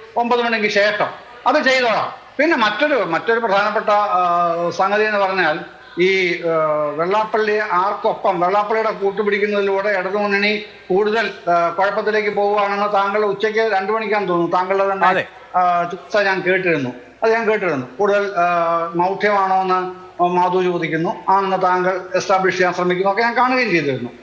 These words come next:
Speaker 1: അപ്പൊ ഇതിൻ്റെ അകത്ത്, ആ, പിന്നെ മൗഢ്യമാണോ അതല്ലെങ്കിൽ, ഏ, എൽ ഡി എഫിനെ തോൽപ്പിക്കലാണോ വെള്ളാപ്പള്ളിയുടെ ഉന്നം എന്നൊക്കെയുള്ള അവിടെ നിൽക്കട്ടെ നീ. അതൊക്കെ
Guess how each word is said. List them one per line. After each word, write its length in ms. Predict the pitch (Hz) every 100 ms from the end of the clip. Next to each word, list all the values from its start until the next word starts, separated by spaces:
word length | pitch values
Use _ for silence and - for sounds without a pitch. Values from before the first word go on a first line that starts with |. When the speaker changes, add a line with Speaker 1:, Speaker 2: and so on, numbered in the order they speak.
| - - -
Speaker 1:
അപ്പൊ 140 | 240
ഇതിൻ്റെ 300 | 226 247 277
അകത്ത്, 340 | 277 269 269 233 233 185 190 180
ആ, 380 | 175 165 160 156 -
പിന്നെ 540 | 160 160 160 160 160 170
മൗഢ്യമാണോ 1000 | 180 208 208 262 226 170 156 160 185 - - 180
അതല്ലെങ്കിൽ, 500 | 190 202 208 202 214 185
ഏ, 960 | 180 175 170 170 170 165 170 170 175 175
എൽ 140 | 190
ഡി 40 | 226
എഫിനെ 240 | 214 226 220
തോൽപ്പിക്കലാണോ 720 | 196 214 262 254 202 185 180
വെള്ളാപ്പള്ളിയുടെ 460 | 175 190 196 190 185
ഉന്നം 460 | 180 196 196 - - -
എന്നൊക്കെയുള്ള 340 | 285 285 277
അവിടെ 160 | 285 285
നിൽക്കട്ടെ 400 | 262 294 294 254
നീ. 180 | 160 120 -
അതൊക്കെ 480 | 233 233 285 269